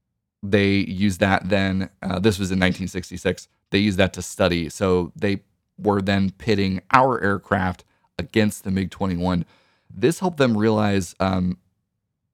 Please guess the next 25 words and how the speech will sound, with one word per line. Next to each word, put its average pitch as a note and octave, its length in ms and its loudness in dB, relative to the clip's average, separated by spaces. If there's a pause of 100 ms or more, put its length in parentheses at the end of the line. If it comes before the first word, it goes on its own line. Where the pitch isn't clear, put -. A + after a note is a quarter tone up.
(160)
I'm B2 100 2
not B2 100 2
gonna A2+ 140 2
go G2+ 180 2
into F2+ 560 0 (260)
all F#2 180 2
the F2 100 -4
details E2+ 400 -6
of E2 80 -12
these D#2+ 380 -10 (360)
different F2 260 -8
projects, E2+ 460 0
but G2 140 -2
one G#2 160 2
of G2 60 -2
the F#2+ 80 -2
really G2 240 0
interesting F#2 380 -6
findings F2+ 540 -2 (420)
was F#2 400 0
that F#2 380 0 (840)
they G2 220 0 (240)
pushed - 320 -4
the A2+ 100 4
limits G2+ 500 -2